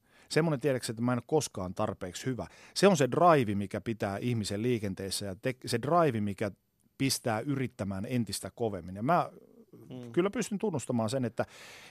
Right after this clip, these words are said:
Speaker 1: mä en koe olevani missään nimessä parempi kuin kukaan muu, päinvastoin. Mut sen takia mä koen, että mun on pakko yrittää koko ajan enemmän ja tehdä enemmän ja paremmin. Ja mä en oo koskaan tyytyväinen siihen, mitä mä te-, oon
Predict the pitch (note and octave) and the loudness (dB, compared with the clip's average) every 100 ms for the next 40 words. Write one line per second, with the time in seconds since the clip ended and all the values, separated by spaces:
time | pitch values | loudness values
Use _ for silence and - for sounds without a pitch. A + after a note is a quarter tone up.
0 | - - D3+ E3 C#3 F3+ D3 C#3 C3+ B2+ | -14 -2 2 2 4 6 6 6 2 4
1 | C3 D#3 F3 B2+ A#2+ A#2 - A2 C#3+ C3+ | 2 0 2 2 2 2 0 2 2 2
2 | G#2+ F#2+ G2 C3 - G2+ A2 G#2+ - C#3 | 0 -6 -6 -6 -2 -2 0 -2 2 2
3 | A2+ C3 D#3+ - - F2 - - - - | 4 6 6 6 -2 -8 -12 -20 -20 -8
4 | A#2+ D#3+ D#3+ D3+ C3+ A#2+ - E3+ C#3+ A2+ | 2 4 6 4 2 0 4 6 6 4
5 | - _ _ _ A#2+ A#2 B2 A#2 E3 D#3+ | -4 _ _ _ -6 -2 0 0 0 0
6 | - A#2+ D3+ C3+ - A2 - C3+ - G2+ | -2 0 0 0 -2 -6 -2 -2 0 -4
7 | F#2+ B2+ B2 G#2 F#2+ - B2 G#2+ - A#2+ | -2 0 0 0 -2 -2 -2 -2 -6 -4
8 | A2+ G#2 F#2+ F#2 A#2+ A2 F2+ F2 - _ | -2 -2 -4 0 0 0 -4 -8 -12 _
9 | - G2+ A2+ G#2+ B2+ - A2+ G2+ C3+ G#2 | -4 -2 0 0 0 0 -4 -2 -2 -2
10 | F#2+ F#2+ F2+ A#2+ G2 G2 F#2+ F#2 F#2+ - | -4 -4 -4 -4 -2 -4 -4 -6 -6 -4
11 | A#2+ G#2+ G#2+ | -2 -2 -2